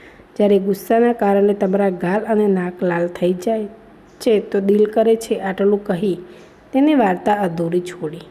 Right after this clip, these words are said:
અને હલ થવા લાગી. હું જાણતી હતી કે તેની વાતો કરવાની આદત પછી સામેની વ્યક્તિ આવીને વાત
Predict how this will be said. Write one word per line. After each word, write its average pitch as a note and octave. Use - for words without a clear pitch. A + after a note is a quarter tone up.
અને G#3+
હલ F#3+
થવા F3+
લાગી. E3+
હું G#3+
જાણતી F#3
હતી F#3+
કે E3
તેની A#3
વાતો G3
કરવાની G3
આદત F#3
પછી B3
સામેની G3+
વ્યક્તિ G#3
આવીને G3
વાત F3+